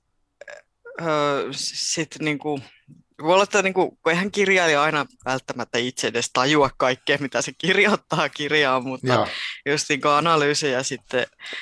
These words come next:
Speaker 1: öö, saanut lukijoilta, niin sit sieltä niinku, totta kai kaikki poimii semmosia, mitkä niinku itselle nousee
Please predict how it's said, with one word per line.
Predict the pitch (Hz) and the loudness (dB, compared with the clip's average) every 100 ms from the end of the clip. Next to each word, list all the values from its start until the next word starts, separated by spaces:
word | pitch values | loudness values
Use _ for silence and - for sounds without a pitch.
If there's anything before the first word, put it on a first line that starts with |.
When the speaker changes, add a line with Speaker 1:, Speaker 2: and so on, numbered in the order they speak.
| - - - - | -14 -16 -6 0
Speaker 1:
öö, | 110 135 | 0 0
saanut | - 147 147 151 | 0 0 0 0
lukijoilta, | 185 208 208 175 170 156 156 165 - _ - | -2 0 2 4 4 2 0 -2 -6 _ -8
niin | 143 147 | -6 -4
sit | 143 - | -6 -4
sieltä | 156 135 131 123 | 0 0 -2 -6
niinku, | 151 151 147 139 - _ _ - _ - | -10 -10 -6 -6 -6 _ _ -20 _ -4
totta | 139 151 | -4 -2
kai | 143 143 127 | 0 0 0
kaikki | 151 139 131 | -2 -2 -4
poimii | 147 143 147 131 | 0 2 2 0
semmosia, | 156 147 139 139 | 0 -2 -2 -2
mitkä | 127 131 - | -2 -2 -4
niinku | 131 139 | -2 0
itselle | 147 139 120 117 | 0 2 2 2
nousee | 113 107 - 151 107 | 0 -2 -2 0 -2